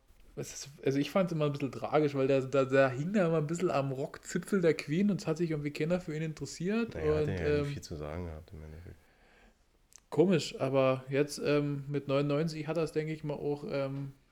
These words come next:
Speaker 1: ja, er hat bestimmt ein schönes Leben gehabt, so als König. Und
Speaker 2: Das ist
Speaker 1: dann
Speaker 2: krass, oder? Neunundneunzig erstmal zu werden, das ist schon eine Hausmarke,
Speaker 1: Hut
Speaker 2: du.
Speaker 1: ab auf jeden Fall.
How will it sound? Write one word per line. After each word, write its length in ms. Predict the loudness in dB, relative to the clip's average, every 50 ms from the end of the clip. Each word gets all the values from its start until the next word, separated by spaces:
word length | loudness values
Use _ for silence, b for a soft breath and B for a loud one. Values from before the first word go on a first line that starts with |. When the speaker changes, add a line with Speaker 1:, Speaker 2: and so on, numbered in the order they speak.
| _ _ _ _ _
Speaker 1:
ja, 260 | -10 -8 -8 -8 -10 -10 -6
er 60 | -4 -4
hat 300 | -4 -4 -6 -12 _ -16
bestimmt 340 | -14 -10 -6 -6 -6 -6 -4
ein 40 |
schönes 280 | -2 0 0 0 0 0
Leben 220 | 0 0 0 2
gehabt, 320 | 0 0 -2 -2 -4 -4 -6
so 240 | -6 -6 -6 -8 -10 -12 -10
als 200 | -8 -8 -8 -4
König. 440 | 0 0 2 2 2 -2 -4 -6 -12 _ b b b b b b b b b _
Und 600 | -4 -2 -2 0 0 0 -2 -2 -4 -8 -10 -18 _ _ _ b b b b b b b _ _ _ _ _ _ _ _ -12 -10
Speaker 2:
Das 140 | -8 -8
ist 60 | -8 -8
Speaker 1:
dann 200 | -8 -10 -12 -14 -18
Speaker 2:
krass, 340 | -16 -16 -14 -12 -12 -12 -10
oder? 280 | -8 -6 -4 -4 -4 -4
Neunundneunzig 640 | -4 -4 -2 -2 -2 -2 -2 -2 -2 -2 -2 -2
erstmal 260 | -2 -4 -4 -6 -8 -10
zu 160 | -10 -6 -4
werden, 300 | -2 -2 -2 -2 -2 -4
das 160 | -4 -4 -6
ist 100 | -8 -8
schon 200 | -8 -6 -6 -4 -4
eine 80 | -4
Hausmarke, 520 | -4 -4 -4 -4 -4 -4 -4 -4 -4 -4 -4
Speaker 1:
Hut 140 | -4 0 2
Speaker 2:
du. 20 |
Speaker 1:
ab 180 | 2 2 4 4
auf 160 | 2 2 2
jeden 180 | 2 0 0 0
Fall. 360 | -2 0 2 2 2 2 2